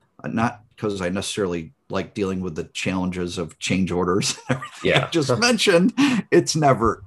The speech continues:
Speaker 1: easy, but because I have s-,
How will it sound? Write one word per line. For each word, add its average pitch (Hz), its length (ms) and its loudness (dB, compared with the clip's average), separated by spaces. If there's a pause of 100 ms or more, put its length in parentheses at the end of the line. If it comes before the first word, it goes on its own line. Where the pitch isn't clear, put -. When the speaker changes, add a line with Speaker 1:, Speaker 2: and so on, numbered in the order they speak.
(120)
Speaker 1:
easy, 131 840 -2 (400)
but 117 180 -4
because 127 320 -2
I 110 100 -2
have 95 120 -2
s-, - 220 -10